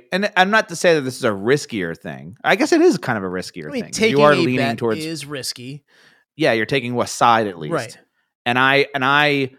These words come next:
Speaker 1: tend to lean that way because I will take,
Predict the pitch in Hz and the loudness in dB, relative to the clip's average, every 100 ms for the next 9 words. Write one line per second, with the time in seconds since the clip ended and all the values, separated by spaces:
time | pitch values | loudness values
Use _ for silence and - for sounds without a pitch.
0 | _ _ _ _ _ _ _ _ - 160 | _ _ _ _ _ _ _ _ -2 0
1 | 156 135 123 123 120 113 104 92 101 98 | 0 -2 -2 -2 0 -2 -2 -2 -2 -2
2 | 95 98 107 98 95 - - - 110 117 | -4 -6 -4 -4 -4 -10 -10 -2 0 2
3 | 104 110 98 | -2 -4 -6